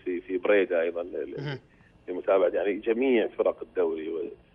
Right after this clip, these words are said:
Speaker 1: وجميع، جميع لاعبي دوري زين المحترفين هم تحت مرأى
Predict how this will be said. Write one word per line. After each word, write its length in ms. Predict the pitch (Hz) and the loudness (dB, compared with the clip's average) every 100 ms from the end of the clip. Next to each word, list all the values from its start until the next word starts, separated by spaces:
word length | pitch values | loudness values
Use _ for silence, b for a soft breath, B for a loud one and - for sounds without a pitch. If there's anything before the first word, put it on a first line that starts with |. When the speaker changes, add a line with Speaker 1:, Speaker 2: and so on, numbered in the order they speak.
| _ | _
Speaker 1:
وجميع، 600 | 98 104 107 127 123 - 107 | -4 2 4 6 4 2 0
جميع 380 | 107 117 131 | 2 4 4
لاعبي 460 | 95 101 82 98 107 | 6 6 6 4 2
دوري 480 | 107 98 92 82 - - - | 4 2 0 -4 -4 -8 -2
زين 200 | 92 90 | 0 0
المحترفين 760 | 90 90 - 92 - 98 101 101 | -4 -8 -4 -4 -4 -4 -4 -4
هم 220 | 95 90 - | -8 -8 -8
تحت 220 | - - | -8 -2
مرأى 380 | 101 82 90 | 0 2 2